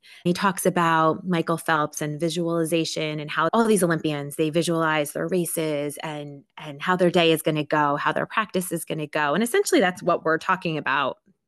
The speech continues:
today. So he says that hour before you go to bed, if you approach it with intention, get rid of the phone, think about how you want that day to go, even if it's just a theme for your next day or,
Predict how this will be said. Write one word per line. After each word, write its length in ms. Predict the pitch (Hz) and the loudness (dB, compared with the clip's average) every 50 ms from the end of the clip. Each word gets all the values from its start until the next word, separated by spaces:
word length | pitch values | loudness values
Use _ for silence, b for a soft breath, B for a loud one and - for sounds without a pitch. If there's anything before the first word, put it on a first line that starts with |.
| _ _ _ | _ _ _
today. 580 | - - 151 262 269 - - 82 - 190 202 b b b b b b b b b b b b b b b b b b b b | -2 2 4 6 6 6 6 4 2 0 0 b b b b b b b b b b b b b b b b b b b b
So 140 | - - 220 | -2 0 2
he 140 | 196 233 254 | 2 4 2
says 220 | - - 247 226 | 2 0 0 0
that 100 | - 240 | 0 0
hour 240 | 226 226 240 254 262 | 2 2 2 2 0
before 240 | 240 214 - - 214 | -2 -4 -4 0 0
you 80 | 202 185 | 0 2
go 140 | - 180 | 0 0
to 100 | 170 160 | 0 0
bed, 240 | - 185 180 156 - - _ _ _ _ _ _ _ _ _ _ _ - - - | 0 0 -2 -2 -2 -6 _ _ _ _ _ _ _ _ _ _ _ -14 -12 -12
if 140 | - - | -10 -4
you 600 | - 92 101 104 101 - 101 98 98 95 90 90 - _ _ _ _ _ _ _ _ _ _ _ _ _ _ _ - | 0 2 2 4 4 4 4 4 2 2 0 -4 -10 _ _ _ _ _ _ _ _ _ _ _ _ _ _ _ -6
approach 400 | 165 175 - - 151 123 - - | -6 -6 -2 -2 -2 -2 0 -2
it 80 | - - | -2 -2
with 120 | 185 175 | -4 -2
intention, 680 | 226 220 208 196 202 190 180 - 190 190 185 185 180 180 b b b b b _ _ - | -4 -4 -2 0 -2 -2 -2 -2 -2 -2 -2 -2 -4 -8 b b b b b _ _ -6
get 160 | - 143 - - - | -6 -6 -4 -6 -4
rid 80 | 170 180 | -2 0
of 80 | 196 | 2
the 100 | 190 214 | 2 0
phone, 680 | 202 - 196 202 185 185 180 180 180 180 180 180 185 180 180 B B B B B B B B _ - | 0 0 2 2 4 4 4 4 4 4 2 2 0 -2 -6 B B B B B B B B _ -2
think 160 | 160 160 160 | -2 0 0
about 260 | 170 170 180 180 - | 0 2 2 0 0
how 160 | - - - - | 0 -4 -4 -4
you 180 | 160 160 160 | -2 -2 -2
want 200 | 170 175 175 175 | -2 -2 0 0
that 180 | 175 180 180 180 | -2 -2 -2 -2
day 240 | 175 175 175 180 180 | 0 0 2 2 0
to 80 | 180 | 0
go, 380 | 170 - 170 170 165 170 170 - | -2 -2 -2 -2 0 0 -2 0
even 240 | - 262 269 349 349 | -2 -2 0 0 0
if 160 | 330 277 - | -2 0 0
it's 220 | 208 196 - - - | -2 -2 -2 -6 -4
just 240 | - 180 175 - | -4 -4 -2 -2
a 60 | 160 160 | -4 -4
theme 260 | - - 196 196 190 | -2 0 2 2 2
for 100 | 180 190 | 2 0
your 160 | 185 170 170 | 0 0 0
next 300 | 175 175 170 175 - - | 0 -2 -2 -2 -4 -2
day 380 | - 180 170 170 170 170 170 165 | 0 0 2 2 2 2 2 2
or, 400 | - - 156 151 151 143 147 | 0 0 -2 -2 -2 -4 -6